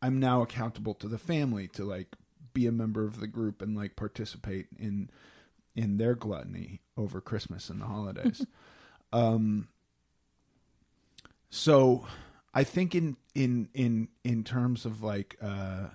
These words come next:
Speaker 1: cer-, certain twelve-step groups like A A and,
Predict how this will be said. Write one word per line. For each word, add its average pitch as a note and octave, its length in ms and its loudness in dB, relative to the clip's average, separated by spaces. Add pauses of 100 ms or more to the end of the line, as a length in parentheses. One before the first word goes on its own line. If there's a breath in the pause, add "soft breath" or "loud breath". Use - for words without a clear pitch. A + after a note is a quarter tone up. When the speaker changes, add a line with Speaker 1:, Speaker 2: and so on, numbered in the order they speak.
(340)
Speaker 1:
cer-, - 420 -10
certain A#2 580 -4
twelve-step A#2+ 800 -2
groups A#2+ 360 -2
like G#2 280 -8
A A#2 220 0
A G#2 380 -4
and, F#2+ 220 -6